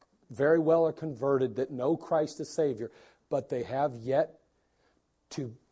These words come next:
be willing and, uh, recognize their need of conformity to Christ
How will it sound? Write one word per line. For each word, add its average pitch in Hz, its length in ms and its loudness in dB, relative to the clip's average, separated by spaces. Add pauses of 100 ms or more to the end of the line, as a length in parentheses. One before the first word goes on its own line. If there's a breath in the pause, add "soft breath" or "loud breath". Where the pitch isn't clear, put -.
(140)
be 113 160 -4
willing 165 560 4 (760)
and, 127 220 -6 (100)
uh, 147 80 -2 (100)
recognize 156 640 2
their 123 140 -2
need 131 240 2
of 175 100 0
conformity 123 760 -2
to - 140 -14
Christ - 580 -14